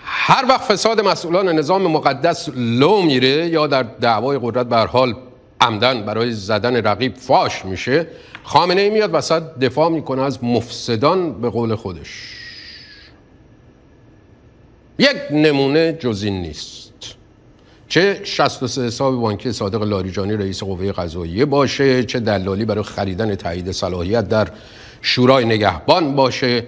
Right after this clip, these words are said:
اینا اثبات شده هاست. چه تخلفات آشکار و رسوایی‌های مالی قالیباف و عطا عیالش باشه، این وظیفهٔ ولی فقیهه دیگه.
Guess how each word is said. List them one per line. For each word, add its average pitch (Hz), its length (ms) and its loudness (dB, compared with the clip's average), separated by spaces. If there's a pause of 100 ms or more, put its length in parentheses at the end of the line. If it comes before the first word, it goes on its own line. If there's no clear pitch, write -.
(140)
اینا 143 160 2
اثبات 151 320 0
شده 127 180 0
هاست. - 360 -2 (320)
چه 220 120 2
تخلفات 160 680 2 (100)
آشکار 156 760 2
و 147 180 0
رسوایی‌های 135 540 0
مالی 135 400 2
قالیباف 123 840 2
و 139 160 4
عطا 113 320 2
عیالش 170 400 2
باشه، 135 500 0 (840)
این 196 200 0 (160)
وظیفهٔ 127 720 0 (1700)
ولی 120 300 2
فقیهه 98 600 -4 (300)
دیگه. 85 320 -10